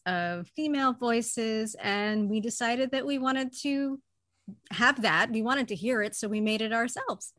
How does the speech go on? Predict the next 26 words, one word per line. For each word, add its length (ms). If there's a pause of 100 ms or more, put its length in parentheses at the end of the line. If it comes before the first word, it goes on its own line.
(380)
And 260
we've 120
been 160
doing 280
it 200
for 600 (720)
almost, 420 (540)
yeah, 140
two 200
and 100
a 40
half 260
years 340
now. 220
We're 220
gonna 260
have 180
our 120
fiftieth 480
episode. 680
Obviously, 380
we 120
don't 180
record 280
every 160
week. 240